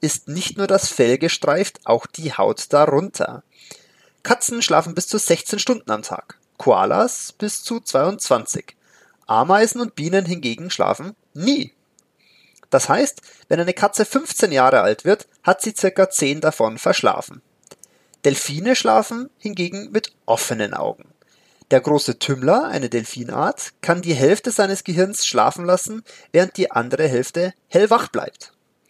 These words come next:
Warum umarmen Koalas Bäume? Um sich abzukühlen. Eisbären, Stichwort kühl, sind prinzipiell Linkshänder und haben zwar ein farbloses Fell,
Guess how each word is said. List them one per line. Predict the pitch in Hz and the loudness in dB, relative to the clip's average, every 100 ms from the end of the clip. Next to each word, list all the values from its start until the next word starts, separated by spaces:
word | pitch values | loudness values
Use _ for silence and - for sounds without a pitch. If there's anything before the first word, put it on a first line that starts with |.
| _ _ _ _ _ _ | _ _ _ _ _ _
Warum | 123 208 269 | 2 4 2
umarmen | 233 208 165 180 226 220 | -4 -4 0 0 0 -2
Koalas | 170 160 160 151 | 0 0 0 -2
Bäume? | - 123 196 320 - _ _ _ _ _ _ | 2 2 2 -4 -6 _ _ _ _ _ _
Um | 165 208 | -2 -2
sich | 302 262 - | -2 -4 0
abzukühlen. | 185 - - - 120 113 - _ _ _ _ _ _ _ | -2 -2 -8 -6 -6 -8 -12 _ _ _ _ _ _ _
Eisbären, | - 143 262 - 101 98 107 185 285 | 2 4 4 2 0 2 0 -2 -6
Stichwort | - - 117 - - - _ | -8 -8 -8 -8 -10 -12 _
kühl, | - 127 117 196 302 _ - _ | -10 -4 2 2 0 _ -20 _
sind | - 240 - | -6 -6 0
prinzipiell | 202 180 208 196 185 247 392 | 0 0 -8 2 4 4 2
Linkshänder | 139 165 269 392 - 113 98 - 147 - | -4 0 0 0 -2 -2 -2 -6 -6 -10
und | 160 170 143 | -10 -8 -2
haben | 151 190 190 196 | 0 0 -8 -6
zwar | - 147 143 | 0 2 2
ein | 131 117 | 0 -4
farbloses | - 117 127 127 147 - | -6 -4 -2 -4 -6 0
Fell, | 147 247 | 4 4